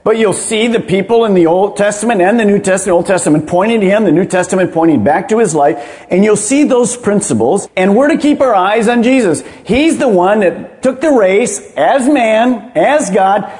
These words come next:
finished it perfectly. That's the example we want to look at. So if you're not into the Word of God, obviously you're gonna have a difficult time having your eyes being focused on the goal. If you go to a church that doesn't teach the Word of God,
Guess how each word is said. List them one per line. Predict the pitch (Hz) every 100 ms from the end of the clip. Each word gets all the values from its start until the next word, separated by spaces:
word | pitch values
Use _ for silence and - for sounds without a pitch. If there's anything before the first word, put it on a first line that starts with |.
| -
finished | - - 262 339 349 294 - 185
it | 208 -
perfectly. | 226 226 - 139 143 107 - - - _ 117
That's | 123 202 277 302 -
the | - 294 277
example | 202 127 202 202 202 196 202 - -
we | 151
want | 151 143
to | 139
look | 175 180
at. | 123 107 - - - - -
So | - 254
if | 220
you're | 214
not | 220 277 285
into | 302 339 294
the | 180
Word | 156 135
of | 117 101
God, | 98 69 127 170 - _ _ -
obviously | 143 147 175 175 262 262
you're | 202
gonna | 165 160
have | 156
a |
difficult | 143 165 170 208 - 214 220
time | 143 135 180 202
having | 135 160 220
your | 196
eyes | 143 156 202
being | 147 147 180
focused | - 151 147 160 160 -
on | 139 143
the | 156
goal. | 165 156 123 - - - - - -
If | 240 - - -
you | 220
go | 196 202
to | 262
a | 285
church | - 220 247
that | 196
doesn't | 190 233 185 196
teach | - 330 302 -
the | 311
Word | 254 175
of | 135
God, | 117 123 214